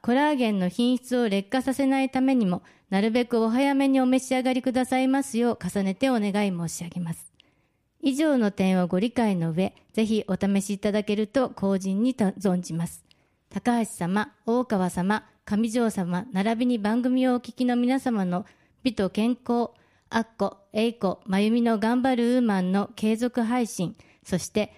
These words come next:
ラジオを通した地域貢献により、松戸市のさらなる発展を心からお祈り申し上げます。この度は本当にありがとうございました。クレス薬品株式会社アラコラーゲン事業部、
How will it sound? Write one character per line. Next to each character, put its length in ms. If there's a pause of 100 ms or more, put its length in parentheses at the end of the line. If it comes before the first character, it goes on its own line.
(140)
ラ 160
ジ 160
オ 120
を 80
通 240
し 120
た 260
地 180
域 160
貢 220
献 280
に 80
よ 120
り、 180 (280)
松 240
戸 100
市 140
の 160
さ 160
ら 100
な 140
る 100
発 240
展 240
を 80
心 340
か 120
ら 160
お 100
祈 300
り 60
申 140
し 140
上 60
げ 100
ま 160
す。 160 (440)
こ 100
の 100
度 300
は 80
本 200
当 200
に 100
あ 80
り 80
が 140
と 140
う 20
ご 100
ざ 140
い 40
ま 140
し 100
た。 200 (480)
ク 100
レ 80
ス 140
薬 240
品 240
株 200
式 260
会 180
社 200 (220)
ア 100
ラ 140
コ 140
ラ 200
ー 40
ゲ 160
ン 60
事 120
業 220
部、 240